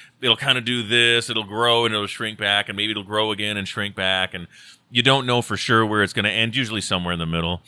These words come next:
um, and that's gonna be the final system if you choose to do anything with it. So, let's kinda summarize all this. You've got robot manufacturers.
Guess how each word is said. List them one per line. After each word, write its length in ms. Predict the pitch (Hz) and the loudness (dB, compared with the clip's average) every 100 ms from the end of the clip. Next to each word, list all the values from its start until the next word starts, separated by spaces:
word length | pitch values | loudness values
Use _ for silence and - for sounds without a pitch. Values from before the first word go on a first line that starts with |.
| - - _ - | -20 -20 _ -2
um, 400 | 98 90 87 87 | 0 2 -2 -4
and 380 | 95 101 95 90 - _ | -2 0 0 -4 -12 _
that's 260 | 104 110 - | 2 2 2
gonna 160 | 113 95 | -2 0
be 140 | 101 | 0
the 80 | 87 | -2
final 340 | - 95 87 | -2 -2 -2
system 560 | 82 92 82 - 80 76 _ _ | -6 -6 -6 -6 -8 -10 _ _
if 240 | 127 113 107 | -2 -2 -4
you 60 | |
choose 320 | 101 107 92 | -4 -4 -4
to 100 | - | -6
do 220 | 80 87 82 | -8 -6 -6
anything 500 | 78 85 76 73 80 | -8 -8 -8 -8 -4
with 220 | 80 - | -4 -4
it. 100 | - _ _ _ - | -12 _ _ _ -14
So, 380 | - 147 78 - _ _ _ _ _ _ _ _ _ _ | 2 2 2 -6 _ _ _ _ _ _ _ _ _ _
let's 180 | 175 190 | -2 0
kinda 220 | 185 147 | 0 0
summarize 560 | - 120 98 82 80 80 | 0 0 0 0 -2 -4
all 160 | 78 | -6
this. 300 | 76 - - - - _ _ _ 104 | -8 -14 -16 -20 -20 _ _ _ -12
You've 100 | 101 | -4
got 200 | 117 - | -2 -2
robot 640 | 95 98 170 175 170 165 | -8 -4 -2 0 -2 0
manufacturers. 920 | 131 117 113 - 90 - - - - | 0 0 -2 -2 -2 -2 -10 -16 -18